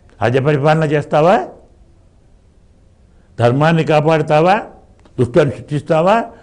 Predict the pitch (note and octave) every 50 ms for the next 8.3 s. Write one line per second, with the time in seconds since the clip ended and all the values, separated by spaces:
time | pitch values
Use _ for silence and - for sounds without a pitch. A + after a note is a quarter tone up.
0 | - _ - B2+ C3+ D3+ D#3+ E3+ E3+ F3 F3+ F3 E3+ D3+ D3 D3 D3 D#3 D#3+ D#3
1 | D3 C#3+ C#3 C#3+ - D3 C#3 C3 C#3+ C#3 B2 B2+ A2+ B2 C3+ C3 C3+ B2+ A#2+ A2
2 | A2+ B2 B2+ C3 C3 C3 B2 C3 B2+ B2+ C3 C3 D3+ D#3+ - - - _ _ _
3 | _ _ _ _ _ _ _ _ _ _ _ _ - _ - _ _ _ - -
4 | D3 D#3+ F3 D3+ D3 C3 C#3+ D3+ F3 F3 E3 D3+ C#3+ C3 C3+ C#3+ C#3+ C#3+ B2+ A#2+
5 | B2 C3+ C3+ C3 A2+ B2 A2+ A#2+ C3 B2+ - F3 E3+ G#3 D4+ - - - - _
6 | _ _ _ _ _ _ _ _ _ _ _ _ _ _ _ _ _ _ _ _
7 | _ _ _ _ _ _ _ _ _ _ _ _ _ - A#2 A2+ B2 B2+ A2+ D3
8 | C3+ B2+ B2 C3 D3+ F3